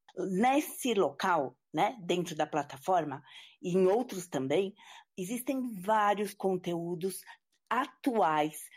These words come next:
sobre cases reais, sobre o detalhamento de bússolas. Bússolas são caminhos pra resolução de problema.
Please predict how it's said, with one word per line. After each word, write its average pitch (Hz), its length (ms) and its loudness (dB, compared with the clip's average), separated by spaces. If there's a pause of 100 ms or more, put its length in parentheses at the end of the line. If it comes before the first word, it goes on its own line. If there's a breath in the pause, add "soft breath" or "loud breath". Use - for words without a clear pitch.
(160 loud breath)
sobre 208 500 -2
cases 214 540 -2 (120)
reais, 185 600 0 (520 loud breath)
sobre 220 340 -2
o 214 60 0
detalhamento 240 1200 2 (140)
de 185 160 0
bússolas. 190 720 -2 (460 loud breath)
Bússolas 302 480 4
são 254 240 0
caminhos 262 680 0
pra 285 140 0
resolução 233 600 2
de 220 120 -4
problema. 180 540 0